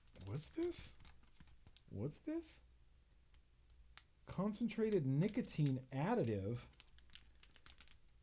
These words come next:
Just Nick Pods. Forty, forty, so it's forty milligram? What? Add Nick Pod to any bottle of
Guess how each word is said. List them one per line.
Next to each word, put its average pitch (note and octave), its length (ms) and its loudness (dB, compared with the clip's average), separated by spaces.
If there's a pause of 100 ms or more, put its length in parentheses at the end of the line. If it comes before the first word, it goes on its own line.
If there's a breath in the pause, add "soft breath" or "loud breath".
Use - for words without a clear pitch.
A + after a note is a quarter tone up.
Just C#3+ 400 4
Nick F3 240 0
Pods. A#2 480 2 (480)
Forty, G3+ 440 4 (440)
forty, A#3 480 2
so F3 180 4
it's D#3 120 4
forty A3 420 6
milligram? B3 680 8 (240)
What? A#3+ 520 10 (4000)
Add G3+ 340 8
Nick F#3 260 6
Pod D3 320 8
to - 180 6
any F#3 200 8
bottle E3 400 8
of B2+ 100 8